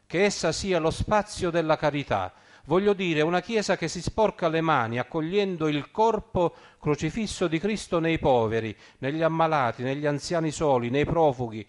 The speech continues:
nei piccoli, nei portatori di handicap, nei tanti vostri coetanei dei quartieri periferici vittime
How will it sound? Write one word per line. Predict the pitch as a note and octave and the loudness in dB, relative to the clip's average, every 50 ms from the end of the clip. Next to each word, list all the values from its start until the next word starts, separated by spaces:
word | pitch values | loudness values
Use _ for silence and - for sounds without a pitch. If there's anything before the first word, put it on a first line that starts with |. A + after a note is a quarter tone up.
| - - - _ | -16 -20 -16 _
nei | - B2 C#3+ D#3 D3 | -2 0 0 0 0
piccoli, | - G#3 G3+ D#3 - _ - - B2+ A#2+ A2+ G#2+ G2+ - - - - _ | 0 -2 -4 -4 -8 _ -4 -2 -2 0 -2 -4 -8 -10 -16 -20 -20 _
nei | - C3+ C#3 | -4 -4 0
portatori | C#3 D#3+ E3 D#3+ - E3+ D#3+ - F#3+ F#3 E3+ E3+ | 2 2 0 0 0 -4 -2 0 0 0 0 0
di | D3 D#3+ D#3+ F3 | 0 0 0 2
handicap, | F#3 F#3 E3+ D#3+ D3+ C3 C3 A#2 - C3+ A#2+ A#2 - - C3+ | 2 2 2 0 -2 -2 -4 -4 -2 0 -2 0 -2 -2 -2
nei | B2+ D3 D#3+ D#3+ D#3+ | 0 0 0 0 0
tanti | - A3 A3+ A#3 A3 G#3+ G3+ - - F#3+ | 0 0 2 2 0 -2 -4 -4 -4 -4
vostri | E3 D3+ F#3+ G#3 F#3 - - - - D#3+ D#3+ | -2 0 0 0 0 -2 -6 -10 -6 -6 -6
coetanei | D3 - D#3 D3+ D#3 D#3 - F#3 F3+ E3+ D#3+ D3+ C#3+ C#3 C#3 C3+ C3 - - - - - - _ | -2 0 0 0 0 0 0 0 2 2 2 2 2 0 0 0 -2 -4 -6 -14 -20 -20 -20 _
dei | C3 C3 D#3 D3+ | -4 -2 -2 0
quartieri | - E3 E3 - - - G3+ G#3 F#3+ E3+ D#3 | 0 0 0 -2 -4 -4 -2 -2 0 0 0
periferici | - D#3+ C#3 C#3 C#3+ - G3 F#3+ F#3+ F#3 F3+ E3+ - - D#3+ C#3+ | -2 -2 -2 -2 -2 -2 -2 -2 -2 -2 -4 -6 -4 -4 -4 -2
vittime | C3+ F#3+ A3 G#3+ - _ - G3+ F#3+ F3+ F#3 F3 D#3+ | -2 -2 -4 -6 -8 _ -4 -2 0 2 2 0 0